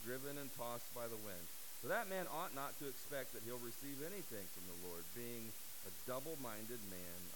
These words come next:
unstable in all his ways." You know, sometimes we pray, um, just to hedge our bets, right? We've all probably said it, like, the, "All we can do now is pray," right? You know, like, "Yeah, all you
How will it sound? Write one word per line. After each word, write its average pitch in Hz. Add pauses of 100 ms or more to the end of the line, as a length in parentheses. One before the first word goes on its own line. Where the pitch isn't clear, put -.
unstable 110
in 101
all 98
his 87 (120)
ways." - (840)
You 107
know, 110
sometimes 165
we 120 (160)
pray, 120
um, 92 (320)
just 110
to 110 (120)
hedge 110
our 87
bets, 87 (640)
right? 87 (1600)
We've 107
all 120
probably 107
said 110
it, 95
like, 92
the, 98
"All 117
we 117
can 110
do 113
now 98
is 87 (240)
pray," 82 (1000)
right? - (1120)
You 90
know, 90
like, 87
"Yeah, 104
all 110
you 131